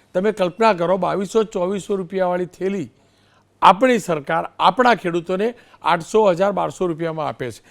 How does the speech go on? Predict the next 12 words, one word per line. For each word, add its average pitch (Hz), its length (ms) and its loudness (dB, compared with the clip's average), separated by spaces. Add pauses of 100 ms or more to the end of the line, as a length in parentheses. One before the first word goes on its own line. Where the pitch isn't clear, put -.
(340)
પણ 269 180 8 (280)
એની 254 260 4
સામે 220 300 0
બીજી 202 280 -6
તરફ 180 300 0 (560)
આ 240 200 8
સ-, - 260 -6 (160)
આ 226 180 6
ખાતરની 214 680 -2
વિ-, 180 400 -8
વિતરણ 226 460 -2
સિસ્ટમ 226 600 -2